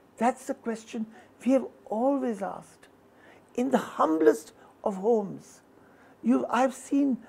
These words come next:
women who haven't been to school, have never touched a schoolhouse,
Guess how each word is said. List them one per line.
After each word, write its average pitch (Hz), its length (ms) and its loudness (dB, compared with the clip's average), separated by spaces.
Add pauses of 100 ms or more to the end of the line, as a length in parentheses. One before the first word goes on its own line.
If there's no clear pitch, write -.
(160)
women 254 500 2 (180)
who - 180 -6
haven't 254 220 0
been 277 180 2
to 240 100 -6
school, 277 540 -2 (420)
have 214 160 -4
never 262 200 0
touched - 440 -2
a 269 80 2
schoolhouse, - 1000 -6